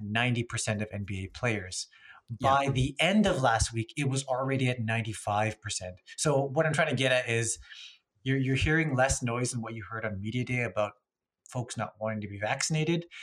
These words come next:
Speaker 1: And now we really are just left to a couple of people, uh, who are going to continue, you know, making headlines, but it's a,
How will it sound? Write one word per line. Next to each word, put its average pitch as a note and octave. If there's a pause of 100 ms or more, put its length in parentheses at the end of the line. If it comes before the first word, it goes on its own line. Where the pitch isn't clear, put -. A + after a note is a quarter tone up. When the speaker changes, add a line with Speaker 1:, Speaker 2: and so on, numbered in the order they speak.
(240)
Speaker 1:
And C3+
now D3
we B2+
really A#2+
are A2
just A2
left A2
to A#2+
a -
couple A2
of -
people, G2+ (560)
uh, G2+
who B2+
are A2
going B2
to C3+
continue, E3+
you D3+
know, C3
making C#3+
headlines, B2+
but B2 (160)
it's C3
a, D#3